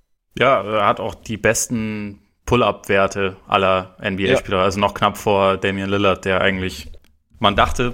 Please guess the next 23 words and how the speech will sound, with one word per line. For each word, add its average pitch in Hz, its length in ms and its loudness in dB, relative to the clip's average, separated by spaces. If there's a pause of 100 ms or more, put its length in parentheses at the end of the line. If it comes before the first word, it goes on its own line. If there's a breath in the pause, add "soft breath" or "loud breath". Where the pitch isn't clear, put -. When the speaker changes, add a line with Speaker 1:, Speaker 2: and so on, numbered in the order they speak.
Speaker 1:
so 113 140 -2
ein 104 80 -2
bisschen 113 220 -2
in 104 80 -4
seiner 101 240 2
eigenen 113 280 -2
Liga 120 280 0
schwebt, 135 260 -2
Speaker 2:
Ja. - 60 -6
Speaker 1:
was 117 100 0
das 117 160 -6
angeht 123 280 -2
aktuell, 117 360 0
aber 104 300 0
Middleton 113 400 -2
ist 104 160 -6
sogar 110 200 -2
noch 104 120 -4
ein 104 60 -12
kleines 107 260 -2
bisschen 107 240 -10
drüber. 104 300 -4
Speaker 2:
Ja. - 80 -10